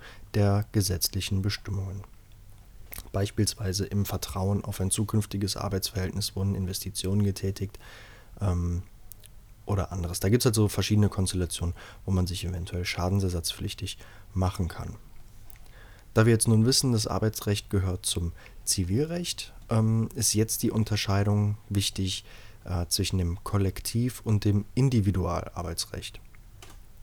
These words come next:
Es ist auch gar nicht so kompliziert. Äh, unter dem Individualarbeitsrecht versteht man Einzelvereinbarungen, die entweder mündlich oder schriftlich getroffen worden sind zwischen Arbeitgeber und Arbeitnehmer.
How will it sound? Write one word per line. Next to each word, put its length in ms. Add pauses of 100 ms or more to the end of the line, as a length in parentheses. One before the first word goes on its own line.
(340)
Es 100
ist 120
auch 100
gar 180
nicht 140
so 220
kompliziert. 800 (380)
Äh, 220
unter 300
dem 360
Individualarbeitsrecht 1300 (300)
versteht 500
man 240 (180)
Einzelvereinbarungen, 1300
die 120
entweder 300
mündlich 380
oder 140
schriftlich 420
getroffen 500
worden 240
sind 220 (280)
zwischen 440
Arbeitgeber 640 (320)
und 320
Arbeitnehmer. 760